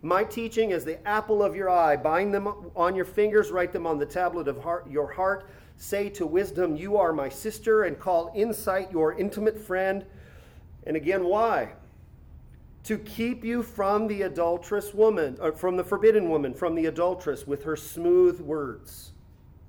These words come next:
And then notice this pretty graphic depiction and visual that the father gives here. Verse six.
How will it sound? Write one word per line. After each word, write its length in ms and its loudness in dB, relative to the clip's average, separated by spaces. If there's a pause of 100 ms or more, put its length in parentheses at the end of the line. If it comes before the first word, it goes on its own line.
(1300)
And 120 -8
then 120 -4
notice 360 4
this 360 -2 (460)
pretty 480 -4 (2000)
graphic 640 0
depiction 540 -4
and 160 -2
visual 460 0
that 140 -8
the 80 -4
father 400 0
gives 360 -10
here. 200 -16 (2500)
Verse 240 -2
six. 560 -6